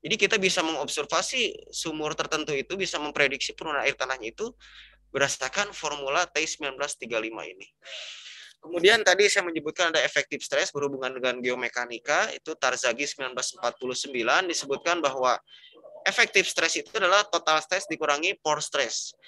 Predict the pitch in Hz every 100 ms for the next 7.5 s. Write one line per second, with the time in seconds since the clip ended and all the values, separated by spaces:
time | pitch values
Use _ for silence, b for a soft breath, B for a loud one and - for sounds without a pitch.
0 | B B B B B _ 120 127 175 196
1 | - - 156 - 139 139 139 139 139 135
2 | B B - _ _ _ 156 170 160 220
3 | 220 - _ _ _ _ - 147 147 151
4 | 147 98 - - 160 156 - 156 151 -
5 | - - 151 147 - 147 151 107 151 208
6 | 139 170 185 - _ - 143 151 156 151
7 | 139 147 185 151 165